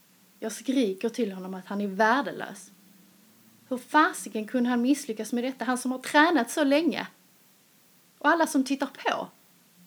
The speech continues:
Och kan han bara inte lyckas? Det är ju förfärligt. Hur kan han? Hur känns det här? Vad gör detta med min son?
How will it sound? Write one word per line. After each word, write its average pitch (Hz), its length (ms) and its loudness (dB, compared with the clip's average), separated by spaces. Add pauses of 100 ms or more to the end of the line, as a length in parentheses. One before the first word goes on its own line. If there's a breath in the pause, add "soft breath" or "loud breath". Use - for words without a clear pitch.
(1040)
Och 269 140 -6
kan 302 200 4
han 269 140 4
bara 285 280 4
inte 294 220 6
lyckas? - 680 -4 (1080)
Det 240 80 -4
är 233 40 2
ju 247 80 0
förfärligt. - 880 -2 (500)
Hur 240 80 -8
kan 247 360 -4
han? - 140 -20 (4000)
Hur 254 40 -8
känns 254 300 -10
det - 160 -20
här? 294 100 -14 (1900)
Vad 269 120 -4
gör 294 180 -2
detta 302 360 -10
med 285 160 -2
min 302 180 -2
son? - 240 -18